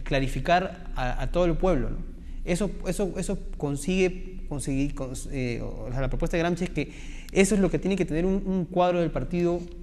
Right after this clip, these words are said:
eh, formado, ¿no? Eh, y eso se basa en la centralización, pero una centralización que implique, eh, justamente, eh, una, una verdadera democracia dentro del partido, ¿no? Pero una democracia no quiere decir que todos, eh,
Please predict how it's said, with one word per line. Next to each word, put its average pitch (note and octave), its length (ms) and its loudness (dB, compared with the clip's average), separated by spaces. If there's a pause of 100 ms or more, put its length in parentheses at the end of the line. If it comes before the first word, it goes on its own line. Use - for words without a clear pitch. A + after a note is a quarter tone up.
(300)
eh, B2 540 -6
formado, C3+ 500 0
¿no? D#3 180 -6 (480)
Eh, C3+ 280 0
y F3+ 180 8
eso G#3 160 8
se F3+ 80 2
basa F3+ 240 6
en F#3 60 2
la E3+ 60 2
centralización, B2+ 760 0 (400)
pero C3+ 160 0
una G#3 100 4
centralización F3 840 2 (500)
que D3 100 0
implique, E3+ 760 2
eh, B2 400 -4
justamente, F3+ 800 2
eh, B2+ 440 -2 (460)
una, F3+ 440 2
una F#3 160 4
verdadera E3 400 4
democracia F3 480 2
dentro F3 160 0
del E3+ 80 -2
partido, B2 420 -2
¿no? F#2 60 -8 (800)
Pero C#3 160 0
una F3+ 100 4
democracia F3+ 420 4
no E3+ 120 0
quiere F3 180 2
decir E3+ 360 0
que C3+ 140 -4
todos, D#3+ 600 -2
eh, B2 360 -8